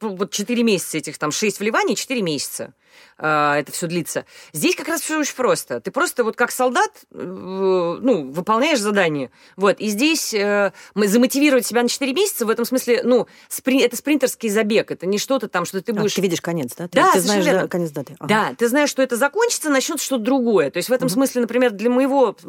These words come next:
Speaker 1: э, гипер-, э, гиперподвижного, очень непоседливого и, э, такого, м, э, хлопотливого ума вот такие вот короткие, э, ну, короткая проектная работа, неважно, с телом это там, это ремесленная моя работа, там, как угодно. В этом смысле перевод —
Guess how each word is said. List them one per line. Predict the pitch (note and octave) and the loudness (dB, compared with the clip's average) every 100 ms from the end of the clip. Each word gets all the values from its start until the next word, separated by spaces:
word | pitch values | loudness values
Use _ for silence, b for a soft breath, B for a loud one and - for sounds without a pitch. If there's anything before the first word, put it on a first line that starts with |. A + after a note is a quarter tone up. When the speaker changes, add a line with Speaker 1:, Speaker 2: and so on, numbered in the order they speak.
| F#3 F#3 F#3+ B B B | -4 -2 -2 B B B
Speaker 1:
э, | - F#3 F3+ E3+ | 0 2 4 2
гипер-, | F3+ F3+ E3+ C4 B3 | -2 -4 0 2 2
э, | G3+ - G#3 G3+ G3+ F#3+ | 0 -4 0 4 4 4
гиперподвижного, | G#3+ B3+ - B3 C4 C#4 A#3 G#3+ | 2 -2 0 0 2 2 2 2
очень | A3 G#3+ A3+ | 0 0 0
непоседливого | A3 G#3+ B3 C#4+ A#3 A3 G#3 G3 | 0 0 0 0 2 2 4 4
и, | F#3+ F#3 G3+ G#3 B B B B | 2 0 -2 -2 B B B B
э, | E3 E3+ E3+ | -2 0 0
такого, | G3+ A3+ G3+ | 0 0 2
м, | F3+ F3 E3+ A#2 D3+ | 2 0 -4 -4 -2
э, | F#3 F3+ F3 E3 E3 E3 D#3 | 0 2 2 2 0 -4 -4
хлопотливого | - G3+ C#4 D4+ C4 F#3 D#3 | -4 0 0 2 4 4 2
ума | F#3+ A#3 F#4+ G#4+ b b b | 2 2 0 -2 b b b
вот | E3+ G#3 | -6 0
такие | B3+ D4 | 0 2
вот | B3 A#3 | 2 2
короткие, | A#3+ C4 C4 - G#3 G3+ F#3+ - | 2 2 2 -2 2 4 2 -2
э, | F3 G3 F3 | 0 2 4
ну, | A#3 D3+ - E3+ | 2 0 -6 -4
короткая | A3+ C4+ - A3 | 0 2 2 -2
проектная | - A#3 A#3 - F#3 | 2 4 4 2 0
работа, | F#3 A3+ F#4 D#4+ | 2 2 2 2
неважно, | G3 G3+ D#3+ | 2 2 0
с | F3 | -4
телом | - A#3+ B3 A3 | 0 4 4 4
это | G3+ F#3+ | 0 0
там, | E3+ E3 | 0 0
это | F3 F#3 | 0 2
ремесленная | G3 A#3+ B3 G3+ F#3 | 4 4 2 0 2
моя | F#3 | 2
работа, | F#3 F#3 F#3 D#3+ | 0 0 -2 -2
там, | D#3+ | -6
как | D#3 F#3 | -6 -4
угодно. | A3+ F#3 E3 | 0 0 0
В | |
этом | E3+ | -2
смысле | G3 G#3 G3+ | -4 -4 -4
перевод — | - G#3 A#3+ D#4 | -2 0 0 -2